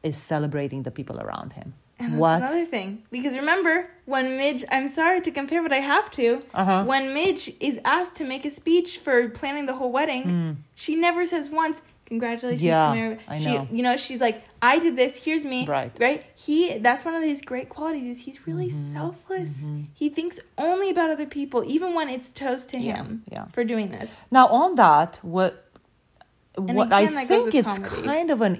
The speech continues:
Speaker 1: e-, right? So definitely she's m-, like, e-, more egotistical,
Speaker 2: Which
Speaker 1: right?
Speaker 2: works for her career.
Speaker 1: Wor-, well, so that's what I was gonna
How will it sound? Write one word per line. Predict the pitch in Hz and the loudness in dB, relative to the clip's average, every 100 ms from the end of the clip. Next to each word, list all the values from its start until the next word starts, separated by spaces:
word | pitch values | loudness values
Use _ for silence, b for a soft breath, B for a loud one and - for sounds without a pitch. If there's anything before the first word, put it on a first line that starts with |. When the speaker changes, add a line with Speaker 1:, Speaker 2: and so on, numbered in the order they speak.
| - | -2
Speaker 1:
e-, | 196 - 185 | -4 0 2
right? | 202 | 2
So | 165 | 0
definitely | 160 190 190 165 | 2 2 2 -2
she's | 147 156 | -4 -6
m-, | 156 147 151 156 156 151 | -6 -4 -2 -4 -6 -6
like, | 147 - - | -6 -6 -4
e-, | 170 - | -6 -2
more | 165 143 | -2 -2
egotistical, | 131 131 123 - - - | -4 -8 -12 -16 -10 -4
Speaker 2:
Which | |
Speaker 1:
right? | 139 277 254 330 | -2 -2 -2 0
Speaker 2:
works | 370 - | 0 -4
for | - | -10
her | 269 | -10
career. | 269 320 381 220 | -8 -6 0 8
Speaker 1:
Wor-, | 285 294 | 8 8
well, | 208 208 180 | 6 6 4
so | - 180 | -2 2
that's | 185 190 | 4 4
what | 180 | 0
I | |
was | 151 | 0
gonna | 147 151 | -2 -6